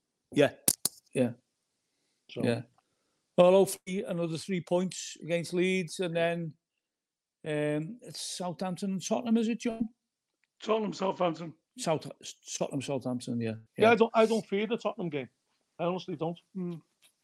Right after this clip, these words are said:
Speaker 1: Yeah.
Speaker 2: I th-, I
Speaker 3: I
Speaker 2: think
Speaker 3: don't
Speaker 2: we'll
Speaker 3: think
Speaker 2: turn
Speaker 3: we
Speaker 2: up against Tottenham.
Speaker 1: We've got, uh, obviously against Napoli, he's probably gonna play a weakened team, isn't he, next,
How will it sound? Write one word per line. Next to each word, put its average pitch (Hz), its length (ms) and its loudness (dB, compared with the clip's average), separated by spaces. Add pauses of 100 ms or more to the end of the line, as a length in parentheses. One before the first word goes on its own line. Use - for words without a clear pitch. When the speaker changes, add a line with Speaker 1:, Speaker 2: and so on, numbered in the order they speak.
(140)
Speaker 1:
Yeah. 139 180 8
Speaker 2:
I - 40 4
th-, 175 200 0
I 214 60 -2
Speaker 3:
I - 20 0
Speaker 2:
think 190 120 0
Speaker 3:
don't 170 100 4
Speaker 2:
we'll 151 80 0
Speaker 3:
think 165 140 2
Speaker 2:
turn 151 80 4
Speaker 3:
we 156 40 0
Speaker 2:
up 151 100 -2
against 147 260 -2
Tottenham. 127 260 -6 (380)
Speaker 1:
We've 175 160 6
got, 208 200 8
uh, 196 100 0 (320)
obviously 175 360 2
against 160 420 -2
Napoli, 170 460 2
he's - 140 -8 (100)
probably 156 240 -4
gonna 143 140 -2
play 135 240 0
a 131 60 4
weakened 127 380 -4
team, 139 300 -2
isn't 131 140 -4
he, 143 100 -2
next, 131 340 -8